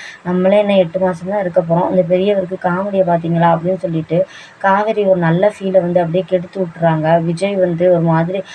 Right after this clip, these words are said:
கண்ணெல்லாம் கலங்கிருது அவங்களுக்கு. அதுக்கப்புறம், "இதை எடுக்கலாமா தாத்தா?" அப்படின்னு சொல்லிட்டு கேட்கும்போது, "இல்ல, இல்ல, நீங்க ரெண்டு பேரும் குளத்தை விட்டு வெளியே வந்துருங்க ஃபஸ்ட்டு" அப்படின்னு சொல்லிட்டு அந்த தாத்தா சொல்றாரு. "என்ன இவர் இப்படி சொல்றாரு?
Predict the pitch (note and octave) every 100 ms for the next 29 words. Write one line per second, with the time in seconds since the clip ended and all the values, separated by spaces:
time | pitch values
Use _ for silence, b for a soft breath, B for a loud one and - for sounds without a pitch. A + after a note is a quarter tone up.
0 | B - F3+ F#3 G3 G3+ G3 E3+ F3+ F#3
1 | F3+ E3 E3 D#3 D#3 D3 F3 G3 B B
2 | - G3+ G3+ F#3 G3+ G3+ F3+ F3 G3+ A3
3 | G#3+ G3 F#3 F3+ F3 E3+ F3+ E3+ E3+ F#3
4 | F3+ E3 E3 E3 F3 F3 F3+ D#3 F3+ G#3
5 | G3 A#3 A3+ A#3 A3 F#3 F3+ F3 F#3 A3
6 | G#3+ F3+ F#3+ G#3+ G3+ G3 F#3 G#3 G3 F#3
7 | F3+ F3 E3 D#3+ - G#3+ B B B -
8 | F#3+ G#3+ G3+ F#3 F#3 G3 F3+ F3 F#3+ F3
9 | E3+ E3+ F3+ E3 G3+ B3 G3 F3+ G3 G3+
10 | F#3+ F#3+ F#3 F3+